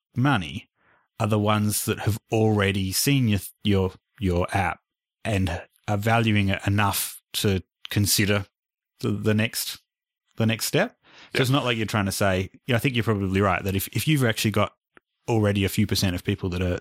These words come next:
Speaker 1: that are doing an app purchase for the pro version, those people have already said, "I value this app enough that I'm gonna spend ninety-nine cents on some more functionality."
Speaker 2: Yep.
Speaker 1: I think it's much easier sell to say to them, "Well, hey, if, if show, s-, s-, you know, clearly you're enjoying using this app,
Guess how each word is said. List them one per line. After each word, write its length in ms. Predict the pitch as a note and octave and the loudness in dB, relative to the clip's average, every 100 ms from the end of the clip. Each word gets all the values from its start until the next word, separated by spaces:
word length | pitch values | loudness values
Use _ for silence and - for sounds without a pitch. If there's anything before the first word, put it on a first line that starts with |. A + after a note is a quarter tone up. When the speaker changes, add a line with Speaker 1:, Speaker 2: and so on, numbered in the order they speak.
| A#2 | -4
Speaker 1:
that 120 | G#2+ F#2+ | -2 0
are 120 | F2+ - | -2 -2
doing 240 | G#2 G2 | 0 2
an 80 | F2+ | 2
app 180 | F2+ E2+ | 0 -2
purchase 320 | - F2 F#2 | -6 -6 -6
for 120 | - | -4
the 40 | F#2+ | -2
pro 200 | G#2 G2+ | -2 -2
version, 340 | F#2 - - - - - - - | -2 -6 -8 -10 -16 -16 -8 0
those 220 | B2+ C#3+ | 0 2
people 280 | A#2+ G#2+ G2+ | 0 0 2
have 100 | G#2 | 2
already 320 | G2+ G2+ F#2 | 2 2 0
said, 320 | - G2 F2 | 0 0 0
"I 160 | G2 G#2 | 0 0
value 380 | G2 F2 E2+ | 0 0 -2
this 200 | E2+ F2 - - | -2 -2 -4 -4
app 160 | G2+ | -4
enough 260 | F#2 F2 - | -2 -2 -2
that 120 | F#2+ | -2
I'm 120 | F2 E2+ | -2 0
gonna 180 | E2 | -2
spend 200 | E2 F2+ | -2 -2
ninety-nine 300 | F2+ E2+ E2+ | -2 -2 -2
cents 300 | E2+ F2+ F2 | -2 -4 -4
on 80 | E2+ | -4
some 160 | - F2 | -4 -2
more 100 | E2+ | -4
functionality." 680 | - F2+ - F#2+ F2+ - - - - - | -4 -4 -2 -2 -2 -6 -16 -20 -12 -8
Speaker 2:
Yep. 100 | - - | -8 -8
Speaker 1:
I 60 | - | -4
think 240 | A2+ G#2+ - | -2 -2 -6
it's 160 | G#2+ - | -10 -2
much 280 | B2 A2+ - | 0 0 2
easier 360 | G2+ A#2 G#2 | 2 2 2
sell 240 | F2 G2+ F#2+ | 2 0 0
to 80 | G2 | 0
say 240 | G#2 F#2 | 0 0
to 100 | F#2 | 0
them, 220 | F#2+ F2+ | 0 2
"Well, 160 | F#2 F2 | 2 2
hey, 380 | G#2+ F#2+ F2+ - | 0 -2 -4 -8
if, 220 | A#2 - - | -8 -6 -4
if 280 | G2+ - - _ - | -4 -4 -14 _ -10
show, 280 | - - F#2+ - | -2 0 0 0
s-, 200 | - - | -4 -4
s-, 180 | - - | -6 -2
you 80 | G2+ | 0
know, 140 | D#2+ - - | 0 -6 -8
clearly 400 | - G#2+ G#2+ G2 | -2 2 2 0
you're 220 | F2 F2 | 0 0
enjoying 340 | E2+ F#2 F2 E2+ | 0 2 0 2
using 300 | G2+ F#2 F2 | 0 0 -2
this 160 | - | -2
app, 260 | E2 - | -2 -4